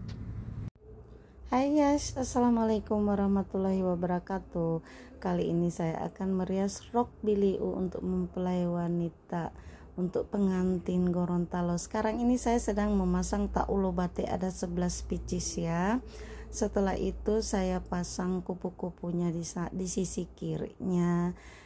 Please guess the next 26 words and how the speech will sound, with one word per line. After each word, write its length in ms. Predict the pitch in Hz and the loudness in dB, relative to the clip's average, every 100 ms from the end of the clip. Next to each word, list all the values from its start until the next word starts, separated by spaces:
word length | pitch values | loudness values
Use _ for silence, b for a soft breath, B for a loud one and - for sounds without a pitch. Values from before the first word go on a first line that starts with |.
| B 202 | B -10
Di 80 | |
s-, 160 | - - - | -10 -12 -4
eh, 320 | 190 180 185 | 0 0 0
ada 240 | 196 208 | -2 -2
sepuluh 800 | 208 208 - - 208 208 202 - | -2 -4 -6 -2 2 4 4 0
kupu-kupu 560 | - 214 226 226 214 226 | -6 -4 -4 -4 0 0
juga 320 | 214 208 202 | 0 0 0
yang 240 | 170 170 175 | 0 2 0
saya 240 | 180 170 | -2 -4
pasang 480 | - 175 - 175 170 | -4 -6 -2 0 0
di 80 | 165 | -2
sini 640 | - 175 165 165 160 165 | -6 -2 0 0 -2 -4
ya, 240 | 175 214 240 208 | -4 -4 -8 -10
di 80 | 180 | -8
sela-sela 640 | - 175 175 175 180 175 | -4 -2 -2 -2 -2 -2
taulo 320 | 180 175 175 170 | -2 -2 -2 -2
batiknya. 640 | 175 170 170 170 170 165 165 B B B B B B - | -4 -4 -4 -2 -2 -2 -6 B B B B B B -8
Eh, 80 | 185 | -6
eh, 300 | - 185 180 | -2 0 2
lanjut 640 | 180 180 180 185 185 185 - - | 2 2 0 0 0 0 -4 -6
kita 640 | 180 - 185 - 190 185 | -6 -4 -4 -2 -2 -4
akan 320 | - 208 208 | -2 0 0
pasang 400 | 208 214 220 208 | -2 -4 -2 0
lagi 320 | 208 196 196 214 | 0 0 -2 -2
di 160 | 214 | -2
sebelah 560 | - 202 185 185 185 | -2 -4 0 0 0